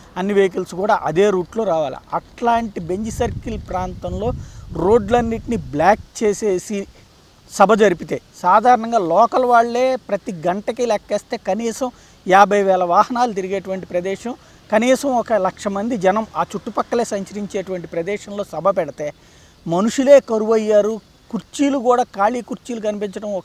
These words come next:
సంగతి అయితే, ఆ కుర్చీలని పక్కకి తీసేసినా సరే కూర్చోవడానికి మనుషులు కరువయ్యారు, నిలబడడానికి మనుషులే లేరు అంటే అర్థం చేసుకోవచ్చు. నవనిర్మాణ దీక్ష ఇది చంద్రబాబు నాయుడు ప్రభుత్వం ప్రస్తుతం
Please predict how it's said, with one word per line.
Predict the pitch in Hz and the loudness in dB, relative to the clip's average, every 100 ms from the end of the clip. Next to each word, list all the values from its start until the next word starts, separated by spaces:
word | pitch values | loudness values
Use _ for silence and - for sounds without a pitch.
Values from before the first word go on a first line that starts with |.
| - | -8
సంగతి | 196 196 190 | -6 -6 -6
అయితే, | 175 196 185 _ - _ - | -6 -6 -8 _ -20 _ -4
ఆ | 185 202 196 | 4 6 4
కుర్చీలని | _ 220 - - 277 262 - | _ -8 -6 0 2 0 -2
పక్కకి | 196 - 233 | -6 -6 -10
తీసేసినా | 220 226 226 220 226 | -8 -6 -6 -6 -6
సరే | 214 214 - | -8 -8 -8
కూర్చోవడానికి | 233 - 233 226 226 208 | -10 -4 -2 0 -2 -6
మనుషులు | 185 196 220 | -8 -10 -10
కరువయ్యారు, | 202 190 190 185 185 | -6 -4 -2 0 -2
నిలబడడానికి | 175 175 190 185 196 190 175 | -2 -4 -2 -2 -2 -4 -8
మనుషులే | 165 175 202 | -12 -12 -8
లేరు | 185 170 175 | -6 -6 -6
అంటే | 175 160 226 - _ _ - | -8 -8 -12 -12 _ _ -8
అర్థం | 175 214 214 | -2 0 0
చేసుకోవచ్చు. | 185 - 156 - - - - _ - 165 | -2 -4 -8 -8 -20 -20 -20 _ -4 0
నవనిర్మాణ | 185 240 240 214 214 208 214 | 4 4 2 0 0 0 0
దీక్ష | 208 170 - - 175 - - - - - | 0 -2 -4 -6 -6 -8 -20 -20 -10 -4
ఇది | 175 220 - - - - - - 196 | -2 -2 -8 -20 -20 -20 -20 -4 0
చంద్రబాబు | 214 220 202 | 4 4 4
నాయుడు | 196 180 | 2 -2
ప్రభుత్వం | 185 180 202 214 | 0 -2 -2 -6
ప్రస్తుతం | 180 175 - 202 214 | -4 -4 -6 -6 -4